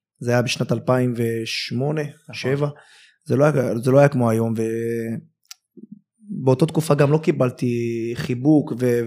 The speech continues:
Speaker 1: וחום מהפועל תל אביב, כי שנה, כי ברגע שנפצעתי אני כבר שייך להם, אני לא שייך לאשדוד.
Speaker 2: נכון.
Speaker 1: עשיתי את הניתוח, והייתה לי שנה קשה מבחינה מנטלית.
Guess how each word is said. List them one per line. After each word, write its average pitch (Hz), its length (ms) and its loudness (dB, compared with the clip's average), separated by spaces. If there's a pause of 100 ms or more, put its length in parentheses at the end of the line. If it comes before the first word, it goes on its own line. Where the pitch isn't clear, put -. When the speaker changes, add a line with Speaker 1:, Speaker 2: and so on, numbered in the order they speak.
Speaker 1:
וחום 127 360 0
מהפועל 127 260 -2
תל 120 140 -4
אביב, 147 220 -2 (220)
כי - 100 -12
שנה, 127 280 -4 (340)
כי 110 60 -8
ברגע 127 200 4
שנפצעתי 147 460 2
אני 139 120 6
כבר 127 100 2
שייך 131 260 2
להם, 131 280 6
אני 113 80 -2
לא 135 80 2
שייך 131 200 0
לאשדוד. 117 440 -2
Speaker 2:
נכון. - 320 -20 (160)
Speaker 1:
עשיתי 147 300 6
את 151 60 6
הניתוח, 139 540 6
והייתה 113 240 -2
לי 127 80 0
שנה 123 280 0
קשה 123 440 0
מבחינה 120 300 -4
מנטלית. 127 540 0